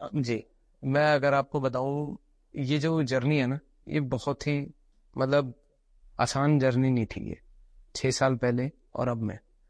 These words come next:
तो जब हमने शुरुआत की थी, तो एक खंडर भवन था, जिसके अंदर बच्चे नशा किया करते थे, झुग्गी झोपड़ी के। उसको बदलने में इतनी मेहनत लगी हमें कि जो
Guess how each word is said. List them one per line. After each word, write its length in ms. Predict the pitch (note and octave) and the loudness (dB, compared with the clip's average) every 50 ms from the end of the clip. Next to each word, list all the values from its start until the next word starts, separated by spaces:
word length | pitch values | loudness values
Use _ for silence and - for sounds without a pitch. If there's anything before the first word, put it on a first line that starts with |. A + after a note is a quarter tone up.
| _ _ _ _ _ _ _ _ _ _ - | _ _ _ _ _ _ _ _ _ _ -2
तो 300 | D3 D3 C#3+ D3 D3+ D3 | -2 0 0 0 0 -2
जब 260 | C#3 A#2+ C#3+ D3+ D#3+ | -2 0 2 2 4
हमने 200 | E3 F3 F3 D#3+ | 4 4 2 2
शुरुआत 440 | - - E3 D3+ D#3+ E3+ F3 E3+ - | 2 0 0 2 4 4 2 2 2
की 140 | - F3 | 0 0
थी, 160 | D#3 - F#3 F3 | 0 2 0 0
तो 340 | - F#3+ F#3+ F#3+ F3+ - - _ _ _ _ _ _ _ _ _ _ _ _ _ _ - | 0 0 -2 -2 -2 -6 -8 _ _ _ _ _ _ _ _ _ _ _ _ _ _ -6
एक 160 | - E3 - - | -4 -4 -4 -2
खंडर 300 | - B2+ C3+ C3+ D#3+ D#3+ | 0 0 2 2 2 2
भवन 340 | C3+ A#2+ B2 C3+ C#3+ D3+ | 0 0 0 2 2 0
था, 140 | D3 D#3+ D#3 | 0 0 -2
जिसके 280 | D3+ C3 B2 - - C#3 | -2 -2 -4 -4 -2 -2
अंदर 280 | C3+ C3+ C3+ C#3 C#3 | 0 0 0 0 -2
बच्चे 640 | C3 B2+ B2+ B2 A#2 - - - C3+ C3 C3 C3 - - - | -2 -2 -4 -4 -4 -4 -4 -2 -2 -2 -2 -2 -6 -6 -4
नशा 300 | C3 B2+ B2 - - C3 | -2 -2 0 0 0 -2
किया 220 | A#2 - A#2+ A#2 A#2 | 0 0 -2 -2 -2
करते 260 | A#2 A2+ - - B2 | -4 -6 -8 -6 -4
थे, 100 | B2 B2+ | -2 0
झुग्गी 280 | B2 B2 A#2+ A#2 B2+ | 0 0 0 0 0
झोपड़ी 360 | A#2+ A2+ G#2+ G2+ - G#2 G#2+ G#2 | 2 2 0 0 -2 -4 -6 -8
के। 160 | - - - - _ _ _ _ _ _ _ - - _ _ _ _ _ _ _ _ _ _ _ _ _ _ _ _ _ _ - | -10 -14 -20 -20 _ _ _ _ _ _ _ -20 -20 _ _ _ _ _ _ _ _ _ _ _ _ _ _ _ _ _ _ -2
उसको 400 | E3 D#3+ - - - - G3 G3+ | -2 0 0 0 0 0 0 2
बदलने 440 | E3+ C#3 C#3+ C3 D3+ D#3+ E3 F3 F3+ | 2 2 2 2 4 4 4 4 4
में 240 | F3+ F#3 F#3+ F3+ - - | 4 4 4 2 0 -2
इतनी 320 | D#3+ D3 - E3+ F3+ F#3+ F#3 | -4 -2 0 2 2 4 4
मेहनत 380 | F3 D3+ C#3+ E3 F3 F3 - | 4 2 2 2 0 0 0
लगी 280 | E3 D3+ C#3+ C#3 D3 D3 | 0 0 0 0 0 -2
हमें 400 | C#3+ C3+ C3+ C3+ C3+ D3 D#3 - - _ - | -2 -2 -2 -2 -2 -4 -6 -8 -12 _ -4
कि 100 | E3+ D#3 | -2 -2
जो 280 | C#3 E3+ F3 - - | 0 0 -2 -2 -4